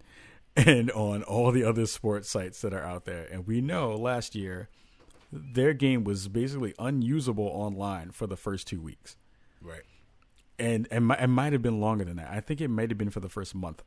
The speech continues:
Speaker 1: I could be wrong. But that's gonna be something really interesting. What, what do you, what do you got on that, C?
Speaker 2: Well, uh, you know, I, I'm, I'm digging the customization aspects of, of Pro-Am. That's gonna be really cool. Um,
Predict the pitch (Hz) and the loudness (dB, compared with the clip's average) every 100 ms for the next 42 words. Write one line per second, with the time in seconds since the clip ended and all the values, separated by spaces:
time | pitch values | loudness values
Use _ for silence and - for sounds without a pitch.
0 | - 98 - 135 113 107 98 87 - - | -10 -10 -2 -2 -2 -6 -6 -12 -14 -20
1 | _ - 165 110 - - - - - - | _ 2 4 4 -2 -20 -20 -20 -20 -20
2 | - _ - 95 107 120 - 117 101 98 | -20 _ -12 -4 0 0 0 0 0 -2
3 | 101 - 85 82 92 87 73 85 69 - | -6 -8 -10 -8 -6 -6 -8 -12 -12 -12
4 | 71 101 123 123 123 113 113 101 90 85 | -6 0 2 2 0 -2 -4 -4 -6 -10
5 | 85 95 90 - - - - - 247 214 | -10 -12 -14 -16 -20 -20 -20 0 4 6
6 | 190 - 180 165 160 156 - 202 - 180 | 4 0 6 8 8 2 0 -6 -4 4
7 | 175 147 139 - 151 147 - 151 139 127 | 6 8 6 2 2 2 4 4 2 -2
8 | - 147 139 110 156 160 165 156 151 147 | -2 0 0 2 4 4 4 4 2 2
9 | 143 127 127 - 147 - 135 131 131 - | 0 -2 -2 2 2 4 4 4 4 2
10 | 131 120 117 - 123 110 131 113 107 123 | 2 2 0 -2 -4 -2 -4 -4 -6 -8
11 | 107 - 120 113 110 110 107 95 110 104 | -8 -6 -4 -2 -4 -6 -8 -8 -6 -6
12 | 117 104 107 107 104 104 - 135 127 123 | -6 -6 -6 -4 -6 -6 -2 0 0 0
13 | 120 - - - - - 107 107 104 98 | -2 -6 -20 -20 -20 -8 2 4 4 2
14 | 95 | -4